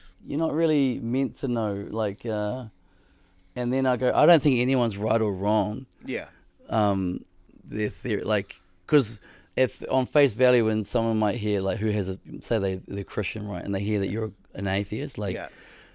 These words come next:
Speaker 1: and they get really, like, look at you like,
Speaker 2: Yeah.
Speaker 1: "What the fuck's wrong with this person?" Like, I don't believe in, like, I'm definitely not an atheist, but my thing is, like,
Speaker 2: Yeah.
Speaker 1: what's your logic behind, it's not
Speaker 2: Yeah.
Speaker 1: like, you know,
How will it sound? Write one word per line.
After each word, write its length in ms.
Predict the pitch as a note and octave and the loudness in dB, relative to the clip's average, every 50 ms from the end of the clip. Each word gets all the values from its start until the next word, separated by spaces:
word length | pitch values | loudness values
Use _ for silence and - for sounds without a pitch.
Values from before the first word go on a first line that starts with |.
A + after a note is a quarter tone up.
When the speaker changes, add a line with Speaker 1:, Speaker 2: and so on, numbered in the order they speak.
| _ _ - - - _ | _ _ -20 -20 -8 _
Speaker 1:
and 160 | - A2+ G#2 | -2 0 2
they 100 | G#2+ G#2+ | 2 2
get 220 | F#2 G#2 G2+ G2 G2 | 4 2 2 2 4
really, 320 | G#2 G#2+ A2 G#2 G2+ G2+ | 4 4 6 6 6 4
like, 360 | G2 F#2+ F#2 F2+ F2 - - - | 4 2 2 0 -2 -6 -8 -4
look 180 | - G#2+ G#2 A2 | -2 -2 -2 -2
at 60 | - - | -2 0
you 120 | G2+ G2+ | 0 0
like, 180 | F#2 F#2+ G2+ - | 0 0 -2 -2
Speaker 2:
Yeah. 60 | C#3 | -4
Speaker 1:
"What 100 | - - | -6 -6
the 60 | F3 | -8
fuck's 320 | - - - A2 - - | -6 -4 -4 -4 -2 0
wrong 180 | B2+ C3+ D#3+ F3 | 2 2 2 4
with 80 | E3 C3+ | 2 2
this 120 | A#2 - | 0 -2
person?" 440 | - - A#2 G#2 G#2+ - - B2 B2+ | 0 0 0 2 0 -2 -4 -6 -4
Like, 260 | G2 G2 G2+ F2+ - - - - - - - - - - _ _ _ | -2 -2 -2 -2 -4 -10 -20 -20 -20 -20 -20 -20 -20 -20 _ _ _
I 100 | C3 D#3+ | 6 6
don't 180 | G3+ A3 F3 A#2 | 6 6 4 2
believe 340 | A#2+ A#2 A#2+ C3 C3+ A#2+ A2+ | 2 6 6 6 6 6 4
in, 220 | A2+ A2 G#2 F2+ - | 2 2 0 0 0
like, 220 | G2 G#2+ G2+ - | 0 0 0 2
I'm 180 | - G#2 A2+ C3+ | 2 0 0 0
definitely 260 | B2+ B2+ B2 - A#2 G#2 G#2 G2 | -2 -4 -4 -4 -2 -2 -2 -2
not 80 | F#2+ | -2
an 100 | F#2 E2 | -4 -4
atheist, 480 | G2+ A2 B2+ A2 A2+ G#2+ F#2+ F2+ F#2 - _ _ | -2 -4 -4 -4 -4 -4 -4 -4 -6 -10 _ _
but 140 | - A2 F2+ | -4 -4 -2
my 200 | F#2+ G#2+ A#2 B2+ | 2 2 2 2
thing 200 | - B2+ A#2+ A2 | 2 0 0 0
is, 160 | A2 G2 F#2 | 0 -2 -2
like, 360 | G2 G2 G2 F#2 - - - - - - | -2 -2 -2 -2 -4 -10 -20 -20 -20 -20
Speaker 2:
Yeah. 80 | - - - | -20 -8 2
Speaker 1:
what's 240 | - C#3+ C#3 - - | 4 4 4 4 2
your 100 | C3+ A2 | 2 4
logic 400 | G#2+ A#2 B2 B2 G#2+ A#2 F#2+ - | 6 6 6 6 6 4 0 2
behind, 680 | - A2 A#2+ A#2 A2+ A2 A2 A2+ A2 G#2+ G2+ F#2 - - _ | 2 2 2 4 4 4 4 4 4 2 0 -2 -4 -10 _
it's 120 | - C#3 | 0 4
not 120 | D#3 D3 A#2+ | 4 6 8
Speaker 2:
Yeah. 40 | A2+ | 8
Speaker 1:
like, 280 | A2 G#2 - - - - - - - - - - _ - | 8 6 4 0 -10 -20 -20 -20 -20 -20 -20 -18 _ -4
you 100 | - A#2 | 0 0
know, 120 | G2+ G2+ | 2 2